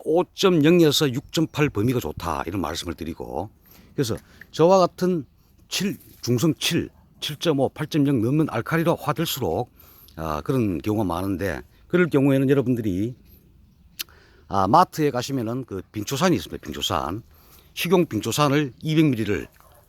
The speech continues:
물 오백 리터에 첨가하시거나 또는, 아, 물 오백 리터에 육 개월 이상 숙성된 목초액을 여러분들께서 오백 밀리를 첨가 살포하시면은, 아, 수질 피에이치를, 아, 안정화시킬 수 있다. 그러면은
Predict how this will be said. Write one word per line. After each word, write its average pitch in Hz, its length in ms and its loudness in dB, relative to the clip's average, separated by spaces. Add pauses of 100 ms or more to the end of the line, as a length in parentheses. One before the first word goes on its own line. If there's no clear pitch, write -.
(140)
물 123 160 -2
오백 139 260 2
리터에 113 360 -2
첨가하시거나 107 920 0 (320)
또는, 175 320 2 (440)
아, 87 760 -2
물 139 160 -2
오백 151 280 6
리터에 98 560 -2 (540)
육 - 220 -6
개월 180 220 4
이상 151 220 2
숙성된 151 540 2
목초액을 110 680 -2 (460)
여러분들께서 107 640 -4
오백 147 260 4
밀리를 127 260 0
첨가 110 260 -4
살포하시면은, 98 680 -2 (520)
아, 78 160 -6
수질 127 260 -4
피에이치를, 120 600 -4 (280)
아, 69 460 -6 (300)
안정화시킬 107 460 -2
수 - 140 -8
있다. 69 500 -4
그러면은 147 420 0